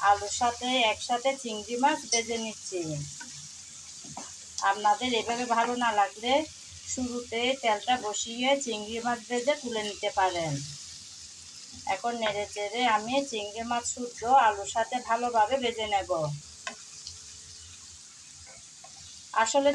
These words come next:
চেষ্টা করে থাকি যাতে ঝটপট ঘরে থাকা মশলা দিয়ে কম সময়ে রান্না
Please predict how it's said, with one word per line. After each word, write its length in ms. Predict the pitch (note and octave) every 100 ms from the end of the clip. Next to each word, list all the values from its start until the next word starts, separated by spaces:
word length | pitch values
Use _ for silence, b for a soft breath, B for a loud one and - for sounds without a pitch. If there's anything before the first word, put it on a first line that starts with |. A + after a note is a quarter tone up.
| C4+
চেষ্টা 280 | G#3+ - A3 A3+
করে 160 | A#3 B3
থাকি 260 | A#3+ A#3+ A3+ A3+
যাতে 260 | A3 G#3+ A#3+ A#3
ঝটপট 500 | A3+ A#3+ - A3 A3 - - G3+
ঘরে 220 | A3+ A3+ A3+ A3+
থাকা 220 | A3 F#3+ F#3+
মশলা 300 | F#3 - G#3+ G#3+
দিয়ে 240 | G#3 G3+ F#3+ - - - -
কম 160 | G#3 G3 -
সময়ে 420 | A#3 A3+ A#3 A#3+ D4+ D4+ - - -
রান্না 300 | G3+ G3+ G#3